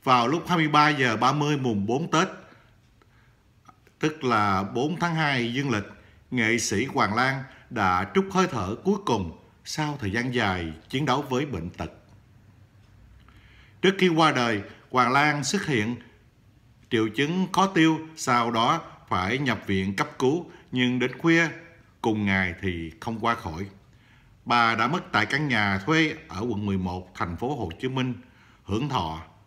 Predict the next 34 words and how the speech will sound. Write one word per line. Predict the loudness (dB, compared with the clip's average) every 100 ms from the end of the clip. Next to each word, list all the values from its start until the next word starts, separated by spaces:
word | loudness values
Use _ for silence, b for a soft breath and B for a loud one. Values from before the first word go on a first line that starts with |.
| -12
sáu | -2 -2
mươi | 0
ba | -4 -4 -6
tuổi. | -10 -12 -16 -20 -20 -20 -20 -20 -20 -20 -20 _ _ -20 _ _ _ _ _ -20 _ _ _ _ B B B B B
Nghệ | 2 4
sĩ | 4
Hoàng | 4 2 4
Lan | 4 4 4 0
mắc | -2 0
bệnh | -2 -2
suy | 2 2
thận | 2 0 0
vào | 2 2 2
năm | 0
hai | 0 0
ngàn | 0 0
mười | 0
một. | 0 -2 -4 -10 B B B
Đến | 0 2
năm | 2 0 -4 -6
hai | -2 0
ngàn | 2 2 2
mười | 0 -2
sáu, | 0 0 0 -6 b b b b b _ _ _ -20 _ _
cố | 2 4
nghệ | 4 2
sĩ | 2 0 0
bị, | 0 0 0 0
à, | -2 -2 -2 -4 -10 -20 -6
thêm | -2 -2 -2
chứng | -2 -2 -4 -12 -20 -4
Parkinson, | -2 0 -2 -4 -4 -4 -4 -4 -10 -20 _ b b b
cột | -6 -4
sống, | 0 0 0